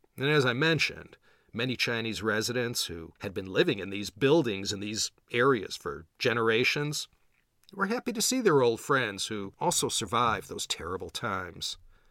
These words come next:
The story of the Jewish refugees in China is just one of countless numbers of tragic and triumphant stories that came out of World War Two. I hope this little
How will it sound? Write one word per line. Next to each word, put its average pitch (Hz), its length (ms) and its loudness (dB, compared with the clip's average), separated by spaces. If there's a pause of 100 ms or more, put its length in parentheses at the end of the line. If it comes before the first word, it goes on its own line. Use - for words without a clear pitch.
(600)
The 135 80 -2
story 185 380 8
of 151 60 4
the 131 60 2
Jewish 165 360 2
refugees 143 720 2
in 135 80 -4
China 131 440 2
is 90 180 -4
just - 260 -10
one 82 480 -12
of 80 400 -16
countless 95 800 -4 (480)
numbers 104 680 -2
of 92 160 -12
tragic 110 640 0
and 98 100 -4
triumphant 104 560 -6
stories 110 540 0
that - 140 -10
came 110 240 -6
out 104 100 -4
of 95 80 -4
World 98 300 -6
War 101 200 -4
Two. 90 380 -6 (380)
I 131 100 2
hope 160 200 6
this 135 200 -2
little 131 440 2